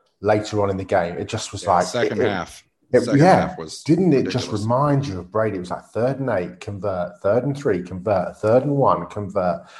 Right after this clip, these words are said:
Speaker 1: Third and nine, convert." It was just like, "Come on, not again. This is ridiculous." Like, I, I thought he played well. You know, he dinked and dunked well, you know, uh, Chris and I, again, we talked about the fact that under pressure early on, it just reminded us both of,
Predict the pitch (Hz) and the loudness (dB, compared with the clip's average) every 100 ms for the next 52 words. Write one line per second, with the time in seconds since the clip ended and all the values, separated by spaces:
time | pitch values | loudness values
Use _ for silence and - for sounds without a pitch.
0 | - - 107 117 143 139 127 101 90 - | -20 0 2 2 2 4 4 2 -2 -4
1 | 117 - - 104 101 - - 147 117 95 | -4 -4 -4 -4 -6 -6 -4 2 2 2
2 | 104 123 120 95 90 135 160 98 - 123 | 2 4 6 4 2 0 0 0 0 -2
3 | 107 151 127 107 95 - _ 170 180 - | 0 -4 -8 -8 -8 -10 _ 2 2 2
4 | 117 87 - - - - - - - _ | -2 0 -4 -6 -18 -20 -20 -20 -20 _
5 | - 113 107 - 151 - 175 180 139 - | 0 2 2 2 4 6 4 4 2 2
6 | 104 87 95 110 87 87 - 107 95 92 | 0 0 2 4 4 0 -4 -2 -2 -2
7 | 101 92 135 143 135 123 123 - 123 117 | -4 -4 -4 -4 -6 -4 -4 -4 -2 0
8 | 117 117 - - - _ _ 95 - 120 | 0 -2 -12 -20 -20 _ _ -20 -8 -4
9 | 95 - - - - - 131 127 123 113 | -4 -6 -10 -8 -6 -6 -8 -2 -2 0
10 | 123 101 98 110 - - 101 92 - 104 | 0 -2 -6 -6 -8 -4 -6 -6 -4 -2
11 | 76 - 104 107 92 - 127 - 120 120 | 0 -2 -2 -2 -4 -4 -4 0 0 0
12 | - - _ _ _ _ _ 113 120 117 | -2 -18 _ _ _ _ _ 4 4 6
13 | 113 104 104 101 104 - 104 110 104 98 | 4 4 4 0 -4 -4 2 2 2 -2
14 | - - 107 101 110 - | -6 2 2 4 0 -4